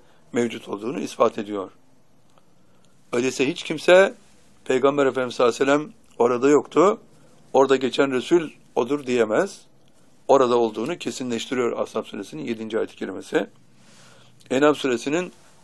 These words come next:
Otuz altıncı ayet-i kerimesine giriyoruz. "İnnemâ yestecibul lezîne yesmeûn." Muhakkak ki Allah davete ancak işitenler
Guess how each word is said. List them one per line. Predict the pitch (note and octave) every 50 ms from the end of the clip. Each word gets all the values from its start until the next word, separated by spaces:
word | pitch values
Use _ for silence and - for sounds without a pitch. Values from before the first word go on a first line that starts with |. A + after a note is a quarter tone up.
| _
Otuz | - B2 - - B2+
altıncı | B2 A#2+ A#2 - C3+ B2+ C3+ B2+
ayet-i | A#2 A2+ -
kerimesine | - - G#2+ G#2+ G#2+ - - A2+
giriyoruz. | G#2 G#2+ G#2 A2 C3+ D3 C#3+ -
"İnnemâ | D#3 D3+ C#3+ C3 B2 A#2 A#2+ C#3 D#3+ F3 G3+ G3+ - _ _ _ _ _ _ _ -
yestecibul | A#2+ A#2+ - - - C3 A#2 A2 B2+ C#3 B2+ A#2+ B2 A#2 A2+ - - -
lezîne | B2+ A#2+ A#2 B2 C3 B2+ C#3
yesmeûn." | C#3+ C3+ A#2+ A2+ - - B2 B2 - C#3 C#3 C3 A#2 G2+ - - _ _ _ _ _ _ _ _ _ _ _ _ _ _ _ _ _ _ _ _ _ _ _ _ _ _ _ _ _ _ _ _ _ _ _ _ _ _ _ _ _ _ _ _ _ _ _ _ _ _ _ _ - _ _ _ - - - - - _ -
Muhakkak | B2+ C3 B2 A#2 - - - A#2 -
ki | - -
Allah | - A2+ A2+ A#2+ C3 D3+ E3 D#3+ D3+ - - _ _ _ _ _ _ _ - _ _ _ _ _ _ -
davete | B2 A#2+ A#2+ A#2 A#2 A#2 - -
ancak | C3 B2 A2+ A2+ C#3 E3 E3+ - - _ _ _ _ _ _ _ _ _ _ _ _ _ _ _ _ _ _ _ _ _ _ _ _ _ _ _ _ _ _ _ _
işitenler | - A#2 - - A#2 - A#2+ A#2 B2 C#3 C3+ B2 A2